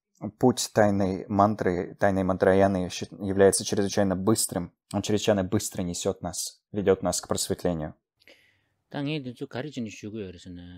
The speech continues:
Speaker 2: tēn tsū ngō nē chē nā ngā kī chē rē, nā yī nē ngē kārī chīni shūgō yō sē nā, tā nā ngā tsū gyū lāma chī jāng kī tō wā. Gyū lāma jāng gō yē kī gyōmsēn tē kārī rē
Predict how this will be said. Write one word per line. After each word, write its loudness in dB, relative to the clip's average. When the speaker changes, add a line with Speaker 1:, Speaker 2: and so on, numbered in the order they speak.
Speaker 2:
tēn -14
tsū -16
ngō -10
nē -6
chē -16
nā -14
ngā -12
kī -20
chē -18
rē, -20
nā -14
yī -12
nē -10
ngē -12
kārī -8
chīni -8
shūgō -12
yō -14
sē -20
nā, -16
tā -16
nā -6
ngā -4
tsū -10
gyū -6
lāma -4
chī -10
jāng -8
kī -12
tō -10
wā. -12
Gyū -8
lāma -4
jāng -6
gō -10
yē -8
kī -12
gyōmsēn -8
tē -10
kārī -12
rē -14